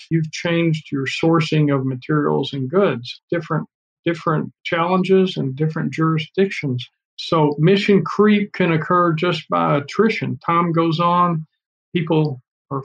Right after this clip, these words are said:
focused on different things. You forget to interact, and, and so you can get out of bounds and impact the company by not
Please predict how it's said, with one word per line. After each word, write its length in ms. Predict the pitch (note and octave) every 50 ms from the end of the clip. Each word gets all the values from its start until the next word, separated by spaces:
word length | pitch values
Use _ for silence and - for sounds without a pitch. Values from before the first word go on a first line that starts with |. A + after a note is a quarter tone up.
| - -
focused 400 | E3 D#3 D#3 E3 D#3 - - D3+
on 160 | C#3+ C#3 C3+
different 400 | C3+ D#3 D#3 D#3 D#3 - - - -
things. 480 | F3+ F#3+ F#3+ F#3+ F#3 F#3 F3+ D#3+ D#3 - _ _ _ _ _ _ _ _
You 100 | - E3
forget 440 | D#3 - - D3+ C#3+ D#3 E3+ E3+ E3+
to 260 | - D#3+ C#3 C3 C3 -
interact, 840 | - D#3+ E3 E3 E3 D#3+ D#3 E3 F3 F#3 F#3+ F#3+ F#3+ D#3+ - _ - A3+ - - -
and, 280 | D#3 D3+ C#3+ C#3+ B2+ -
and 220 | D3 C#3 C#3 C3
so 460 | B2+ - - D#3 D3+ D3 C#3+ C#3 C#3 C3 _ _
you 140 | E3 F3+ F3+
can 200 | F3+ E3 D#3+ D3+
get 180 | D3+ F3+ F#3+
out 140 | F#3+ F#3 F3+
of 100 | E3+ D#3
bounds 520 | E3 F#3 G#3 A3 G#3+ G3 F3+ F3+ E3 D#3 - - _ _ _
and 280 | - D#3 D#3 D3+ D3 -
impact 560 | - E3 F3 F#3 - - F3+ F3 E3+ D#3+ -
the 60 | D3
company 680 | - - F3 F3 G3 F#3+ - F3+ D#3+ D3+ C#3+ C#3+ C#3 C3+ B2+ _ _ _ _ -
by 120 | - D3+ D3+
not 320 | C#3+ D3+ D#3+ D#3+ D#3+ D#3+